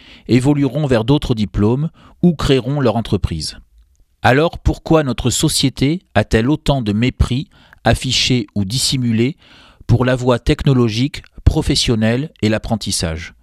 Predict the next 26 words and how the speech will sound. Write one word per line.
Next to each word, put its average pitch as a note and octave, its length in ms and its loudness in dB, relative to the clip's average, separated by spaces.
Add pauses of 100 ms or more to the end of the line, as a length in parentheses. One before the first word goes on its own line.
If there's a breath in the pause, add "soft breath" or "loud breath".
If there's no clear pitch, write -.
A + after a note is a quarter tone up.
(580 loud breath)
Pourquoi D#3 360 4
les B2+ 100 0
commerçants, D3 680 0 (100)
artisans, A#2+ 600 0 (320 soft breath)
seraient-ils B2+ 560 0
moins B2+ 240 0
bien A#2+ 240 0
vus C#3 340 -4
que B2 100 2
les G#2+ 120 2
médecins, B2+ 560 0 (120)
cadres, C3+ 440 0 (120)
avocats A#2 600 0 (140)
ou A2+ 120 2
enseignants ? F#2+ 520 -2 (720 loud breath)
Nous G2 100 2
sommes C3 260 2
pourtant A2 340 -2
bien A2+ 260 0
contents A#2+ 400 -2
de A#2 100 -2
faire G#2+ 200 0
appel A2 300 0
à F#2+ 40 -4
ces - 140 -4
professions A#2 680 0